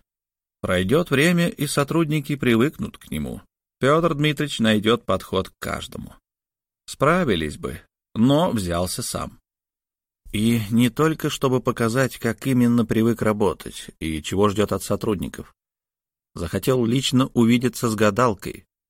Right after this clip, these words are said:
до установленной процедуры задержания. Инсаров не переоценивал возможности салонной мистики,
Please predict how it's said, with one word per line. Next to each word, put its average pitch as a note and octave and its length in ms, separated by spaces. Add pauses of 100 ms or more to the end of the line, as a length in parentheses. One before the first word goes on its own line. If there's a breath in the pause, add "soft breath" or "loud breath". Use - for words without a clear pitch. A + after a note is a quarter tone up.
до G#2 320
установленной A2 720
процедуры F#2 580
задержания. F2+ 800 (800)
Инсаров E3+ 560
не E3+ 120
переоценивал E3+ 1000
возможности F#2 720
салонной G2+ 480
мистики, - 640